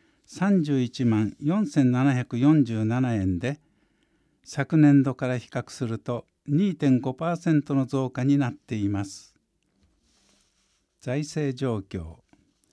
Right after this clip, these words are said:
国民健康保険財政の運営は、被保険者の皆さんが納入する国民健康保険税と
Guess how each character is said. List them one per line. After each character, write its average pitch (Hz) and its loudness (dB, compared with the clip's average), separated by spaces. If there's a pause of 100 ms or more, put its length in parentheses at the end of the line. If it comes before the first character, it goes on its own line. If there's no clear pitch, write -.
(720)
国 151 -4
民 208 2
健 175 0
康 165 -4
保 151 -4
険 156 2
財 156 0
政 113 -2
の 101 -2 (100)
運 113 2
営 107 -6
は、 110 -8 (340)
被 175 -8
保 135 -8
険 160 2
者 147 -2
の 135 2
皆 131 2
さ 127 -6
ん 113 -2
が 113 -2
納 120 0
入 123 2
す - -12
る 123 -8 (480)
国 151 -2
民 190 2
健 175 -2
康 175 -6
保 151 -4
険 151 4
税 107 -2
と 110 -10